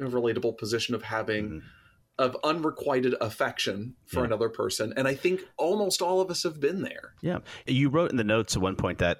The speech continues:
Speaker 2: let's be honest, he's a little pathetic, but
Speaker 1: Yeah.
Speaker 2: he's, he's very easy to be empathetic with. You can
Speaker 1: Yeah.
Speaker 2: sympathize with him 'cause we've been there. We've wanted to talk to the cute girl. We've wanted to try harder and to get this,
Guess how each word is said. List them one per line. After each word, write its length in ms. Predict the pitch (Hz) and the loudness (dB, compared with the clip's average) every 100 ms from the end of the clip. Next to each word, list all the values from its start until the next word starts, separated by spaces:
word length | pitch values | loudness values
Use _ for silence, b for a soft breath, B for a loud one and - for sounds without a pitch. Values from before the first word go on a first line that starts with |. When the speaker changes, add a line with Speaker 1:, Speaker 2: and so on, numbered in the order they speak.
| 98 | -4
Speaker 2:
let's 160 | 95 | -4
be 120 | 117 | 0
honest, 300 | 87 87 85 | 2 2 0
he's 140 | 120 90 | 0 0
a 40 | |
little 180 | 92 92 | 0 2
pathetic, 500 | - 80 87 92 - B B B B 98 | 0 0 2 2 -2 B B B B -4
but 300 | 120 110 - - | 2 2 0 -2
Speaker 1:
Yeah. 120 | 127 | 0
Speaker 2:
he's, 400 | 117 107 - - - - | 2 2 0 -4 -8 -8
he's 240 | - 120 | -2 0
very 240 | 123 127 | 2 2
easy 280 | 101 110 104 | 2 2 2
to 60 | 98 | 2
be 100 | 101 | 2
empathetic 640 | 107 107 - - 80 80 | 0 0 0 2 0 0
with. 380 | 90 87 - - - _ _ _ _ _ | 0 0 0 -6 -8 _ _ _ _ _
You 100 | 107 | -2
can 140 | 131 | 2
Speaker 1:
Yeah. 100 | 117 | 4
Speaker 2:
sympathize 560 | 110 107 110 104 85 80 | 4 4 2 2 2 2
with 240 | 92 85 | 0 0
him 140 | 92 82 | 0 -2
'cause 380 | - 92 82 - | 0 0 0 0
we've 260 | 107 113 | 0 2
been 220 | 104 110 98 | 2 0 2
there. 180 | 80 | 0
We've 320 | 78 95 95 - B B B | 2 2 0 -4 B B B
wanted 320 | 80 95 117 107 | 0 2 4 2
to 80 | |
talk 220 | - 95 - | 0 0 0
to 80 | |
the 80 | 82 | -4
cute 280 | - 98 82 | -2 -2 -2
girl. 300 | 95 78 76 | 0 0 0
We've 260 | 107 113 85 | 2 0 2
wanted 340 | 101 110 92 | 0 0 -2
to 60 | 87 | -2
try 380 | - 101 95 | 0 2 2
harder 500 | 85 - 104 101 95 | 0 0 0 2 2
and 140 | 82 78 | 0 -2
to 80 | 78 | -6
get 240 | 113 104 | -4 -2
this, 240 | 98 - | -2 -2